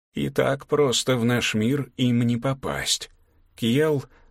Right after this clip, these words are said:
проклял их, имея на руках цельный камень. А чтобы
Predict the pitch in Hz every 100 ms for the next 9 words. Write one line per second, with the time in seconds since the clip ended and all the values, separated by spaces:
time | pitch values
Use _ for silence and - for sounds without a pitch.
0 | _ - 110 - 107 104 92 85 - 127
1 | 139 135 123 120 117 143 123 - - -
2 | 151 135 120 117 113 - 98 80 71 69
3 | - _ _ _ _ - 71 - 95 101
4 | 98